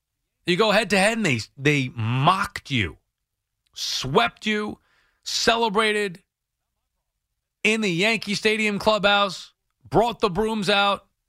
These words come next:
said you wanted Houston, you got Houston. They let you know they're your daddies, and it's according to Pedro Martinez. I don't really use that term, but whatever. The Yankees, the high and mighty Yankees, are no more.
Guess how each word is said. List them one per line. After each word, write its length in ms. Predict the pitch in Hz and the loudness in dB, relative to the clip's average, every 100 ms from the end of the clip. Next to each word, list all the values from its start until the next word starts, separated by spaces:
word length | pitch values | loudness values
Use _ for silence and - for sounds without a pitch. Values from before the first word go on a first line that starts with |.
| - | -6
said 320 | - 226 202 | -2 0 0
you 100 | 226 | -2
wanted 400 | 208 226 208 196 | 0 0 0 -2
Houston, 540 | 226 208 - 233 208 - | -2 -4 -4 -4 -6 -8
you 140 | 196 208 | -4 0
got 240 | 226 220 | 2 2
Houston. 420 | 208 160 - 85 - _ _ _ _ _ _ _ _ _ _ _ _ _ _ _ - | 0 -2 -4 -10 -12 _ _ _ _ _ _ _ _ _ _ _ _ _ _ _ 0
They 100 | 190 | 2
let 240 | 240 208 | 2 0
you 80 | 214 | 2
know 200 | 220 226 | 2 2
they're 120 | 208 | 2
your 180 | 196 156 | 0 2
daddies, 580 | 180 214 220 220 185 180 | 4 4 2 -2 -4 -4
and 120 | 156 | -4
it's 100 | 135 | -4
according 280 | - 147 117 | -4 -2 -2
to 60 | |
Pedro 280 | 107 143 123 | -2 0 0
Martinez. 480 | 113 107 165 165 143 | 0 -2 -2 -4 -2
I 60 | 113 | -2
don't 100 | 104 | -2
really 180 | 95 | -4
use 180 | 110 156 | -4 -2
that 140 | 147 - | -2 -2
term, 300 | 151 151 131 | -2 0 0
but 220 | 107 120 | 0 0
whatever. 400 | 143 139 135 139 _ _ _ _ _ _ _ _ _ _ _ _ _ _ _ _ _ - | 2 2 0 -6 _ _ _ _ _ _ _ _ _ _ _ _ _ _ _ _ _ -4
The 60 | 147 | 2
Yankees, 500 | 185 247 - 196 131 | 4 2 2 0 0
the 100 | 131 | 0
high 240 | 120 226 | 2 4
and 140 | 240 202 | 4 2
mighty 240 | 208 196 | 2 2
Yankees, 640 | 160 202 226 247 196 - _ _ _ _ 180 | 2 0 0 -2 -4 -10 _ _ _ _ 0
are 140 | 196 | 2
no 180 | 190 220 | 2 2
more. 400 | 170 226 180 | 0 0 -2